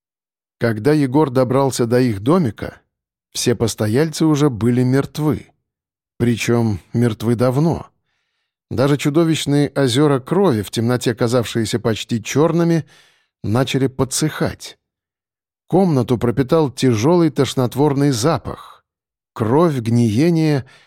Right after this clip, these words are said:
что-то ещё мерзкое, порождённое мёртвым телом. Егор не раздумывал об этом. Первые минуты, показавшиеся ему вечностью, он просто смотрел,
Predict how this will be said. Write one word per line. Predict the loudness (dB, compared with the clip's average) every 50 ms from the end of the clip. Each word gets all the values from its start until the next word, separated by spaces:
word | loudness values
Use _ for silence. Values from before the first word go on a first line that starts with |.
| _ _ _ _
что-то | -12 -4 -2 -2 0 2 2
ещё | 0 0 0 -2 0 2 2 2
мерзкое, | 2 2 2 2 0 0 -2 -2 -2 -2 0
порождённое | 0 0 0 0 -2 -2 -2 0 0 0 0 0 0 0
мёртвым | 0 0 0 0 -2 -2 -2 -2 -2 -2 -4
телом. | -4 -2 0 0 0 0 -2 -8 -14 -16 -20 _ _ _ _ _ _ _ _ _ _ _ _ _ _ _ _ -8
Егор | -2 0 0 0 0 0 0 0 2 2
не | 2 2
раздумывал | 2 2 0 0 0 0 0 2 2 2 2 2 0
об | 0 0 0
этом. | 0 -2 -2 -8 -14 -14 -18 _ _ _ _ _ _ _ _ _ _ _ _
Первые | 0 0 2 2 2 2 2 2
минуты, | 2 2 2 2 2 2 0
показавшиеся | 0 0 0 0 0 2 0 0 0 -2 -2 -2 -2 0 0 0
ему | 0 0 2 0 0
вечностью, | 2 0 0 0 -2 -6 -8 -8 -10 -10 -10 -12 -14 -14 -16 -20 _ _ _ _ _ _ _ _ _ _ -2
он | 0 0 0
просто | 2 0 0 0 0 0 -2
смотрел, | 0 0 0 -2 0 0 0 2 2 2 2 2 0 -4